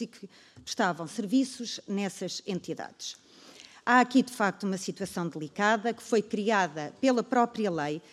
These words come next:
que não conseguiu acautelar, eh, estas situações em concreto e, portanto, eu pergunto à Associação Nacional de Municípios,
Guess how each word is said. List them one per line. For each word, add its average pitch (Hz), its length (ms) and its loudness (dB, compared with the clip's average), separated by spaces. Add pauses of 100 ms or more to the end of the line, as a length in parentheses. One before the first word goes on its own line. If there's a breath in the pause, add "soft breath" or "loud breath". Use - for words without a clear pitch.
(180 soft breath)
que 254 60 6
não 247 180 8
conseguiu 233 480 -2
acautelar, 220 720 0 (220 loud breath)
eh, - 460 2
estas 220 640 2
situações 175 960 -4 (100)
em 220 160 2
concreto 180 720 -2 (260 loud breath)
e, 233 80 -2
portanto, 247 360 0
eu 254 80 4
pergunto 220 480 0
à - 20 0
Associação 185 400 -4
Nacional 185 420 -2
de 156 120 -8
Municípios, 254 720 -2